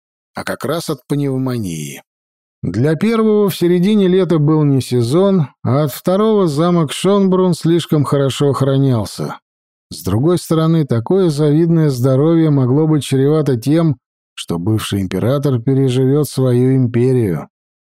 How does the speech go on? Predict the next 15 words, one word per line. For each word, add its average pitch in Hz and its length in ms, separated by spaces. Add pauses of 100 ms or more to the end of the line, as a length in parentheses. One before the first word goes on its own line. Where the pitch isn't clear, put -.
(560)
И 123 140
ничего 180 720
приятного 139 760
в 131 40
этой 123 220
ситуации 123 720
для 123 220
него 127 280
не 131 280
было. 87 400 (560)
Одни 131 420
унижения 139 760
и - 20
поношения 117 720
седин. 101 560